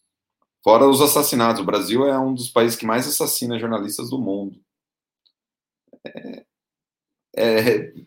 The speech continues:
não tenho que duvidar, meu, meu camarada Cláudio. Vocês já estão identificados.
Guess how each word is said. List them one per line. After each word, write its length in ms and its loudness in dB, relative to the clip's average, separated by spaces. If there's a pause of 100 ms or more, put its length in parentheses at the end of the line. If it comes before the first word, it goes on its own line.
(140)
não 220 -4
tenho 220 2
que 80 -2
duvidar, 560 4
meu, 260 -4 (220)
meu 180 -6
camarada 460 0
Cláudio. 400 -2 (2250)
Vocês 400 -2
já 80 2
estão 480 0
identificados. 1040 0